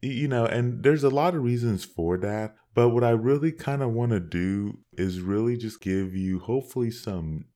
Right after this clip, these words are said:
tips to help you, I don't know, what you wanna call it, stay sane or stay grounded during the holiday season. The first one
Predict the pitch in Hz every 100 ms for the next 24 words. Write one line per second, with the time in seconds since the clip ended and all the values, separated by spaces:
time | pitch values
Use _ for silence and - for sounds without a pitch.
0 | - - 87 98 101 - - 90 - 113
1 | 110 104 - 101 98 95 95 95 95 92
2 | - 90 92 87 87 87 87 87 85 -
3 | 85 85 82 - 85 80 - - 80 87
4 | 95 92 80 78 - 82 78 71 73 69
5 | 78 87 92 92 - 87 90 85 78 90
6 | 87 85 80 78 - 76 73 67 60 _
7 | _ _ _ _ _ _ - 120 180 208
8 | - - 139 120 107